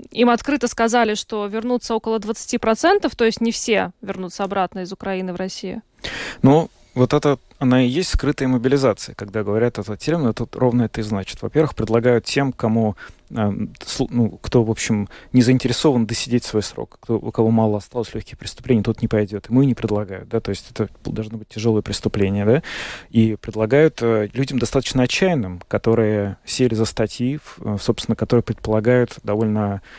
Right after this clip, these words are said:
Speaker 2: высокий уровень насилия. И такие люди с большей вероятностью как-то, наверное, готовы на это подписаться, хотя даже, как мы видим по тем же публикациям, которые, э, просачиваются, э, даже эти люди далеко не в восторге от того, что им приходится идти.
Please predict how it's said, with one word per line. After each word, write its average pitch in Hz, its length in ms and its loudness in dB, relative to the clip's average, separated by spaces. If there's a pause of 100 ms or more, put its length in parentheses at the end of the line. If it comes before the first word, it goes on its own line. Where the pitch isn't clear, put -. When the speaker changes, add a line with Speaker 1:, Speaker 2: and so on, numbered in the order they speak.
(220)
Speaker 2:
высокий 120 340 0
уровень 110 180 4
насилия. 101 580 -2 (260)
И 101 220 0
такие 135 280 0
люди 120 200 4
с 101 80 -2
большей 113 320 2
вероятностью 107 580 0
как-то, - 240 -6
наверное, 104 500 0 (100)
готовы 113 600 2
на 104 160 -4
это 107 100 -4
подписаться, - 520 -2
хотя 110 180 -2
даже, 107 220 0
как - 180 -8
мы 113 80 0
видим 110 220 2
по 107 100 0
тем 113 140 0
же 104 100 -2
публикациям, 117 640 0
которые, 104 400 -2 (300)
э, 107 100 -6
просачиваются, 107 800 0 (320)
э, 98 280 -6
даже 110 260 4
эти 131 180 0
люди 113 480 2
далеко 104 400 -4
не 104 540 -2
в 92 80 -12
восторге 110 460 0
от - 80 -8
того, 104 240 2
что - 180 -8
им 107 100 -2
приходится - 480 -6
идти. 147 260 -2